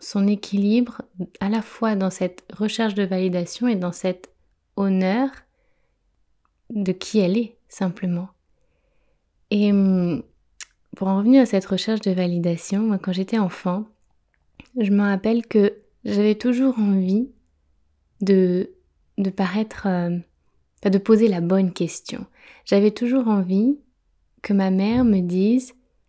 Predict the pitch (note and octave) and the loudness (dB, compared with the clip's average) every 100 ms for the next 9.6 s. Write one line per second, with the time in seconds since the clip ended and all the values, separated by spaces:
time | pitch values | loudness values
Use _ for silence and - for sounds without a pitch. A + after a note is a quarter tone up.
0 | _ C#4+ C4+ G3+ G3 F#3 F3+ G3+ G3+ F#3+ | _ -4 -2 -2 0 0 0 -2 -4 -4
1 | F3+ - - - G3+ - _ _ _ - | -6 -6 -12 -12 -12 -12 _ _ _ -12
2 | - G3 B3+ D4 B3 G3 - B3+ C4+ - | -4 0 2 2 0 -4 -2 0 0 2
3 | G3 F#3+ - _ _ G#3+ G#3 F#3+ E3+ E3 | 2 2 -8 _ _ -4 -2 -2 -4 -6
4 | - F3 - G3 F#3+ B3+ C4+ G3 F3+ G3 | -8 -8 -8 -10 -4 2 2 2 0 0
5 | G3+ F3+ F3 A3+ A3 G3 F#3+ - - C4 | 0 0 0 0 0 0 -2 -4 -4 0
6 | A#3+ G3+ F#3 - F3 F#3+ A#3+ A#3 F#3+ F3 | 2 0 -4 -4 -4 -2 0 2 0 -4
7 | - - - F#3 G3 G3 G#3 G3 F#3+ F#3 | -10 -20 -8 -2 -2 -2 -6 -4 -4 -4
8 | F3+ F#3 G#3+ A#3+ A#3 G3 F#3 - F#3+ G3+ | -4 -4 -2 -2 -4 -6 -8 -10 -8 -8
9 | - A3 G#3 G3 F3 F#3 | -6 -6 -4 -2 -2 -2